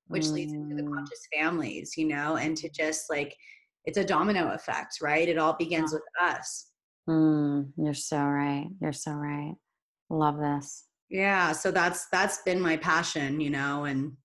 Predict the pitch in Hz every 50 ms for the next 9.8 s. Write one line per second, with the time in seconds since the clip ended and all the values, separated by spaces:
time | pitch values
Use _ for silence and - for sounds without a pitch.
0 | _ _ _ _ _ 180 165 160 156 156 147 147 147 147 - 196 190 185 180 -
1 | - 196 190 - - 180 170 165 165 175 170 170 156 151 - 165 165 175 170 170
2 | - 170 165 170 170 170 165 165 165 156 160 147 147 147 147 147 - - - -
3 | - _ 175 185 - 190 180 - 185 170 170 165 160 160 156 156 156 160 160 160
4 | 160 170 180 175 165 160 156 151 151 147 - - 180 175 - 185 175 170 180 160
5 | 165 160 170 175 170 165 170 165 160 - 185 170 160 156 151 160 165 165 160 -
6 | - 160 156 160 - 151 160 147 - - - - 151 170 165 - - 107 - -
7 | - - - - - _ _ _ _ _ 170 160 151 151 147 147 143 - 151 139
8 | 139 139 - - 147 139 139 139 - 156 147 143 151 143 139 156 156 160 147 160
9 | 160 - 160 147 - 160 147 143 180 175 170 160 147 143 - 170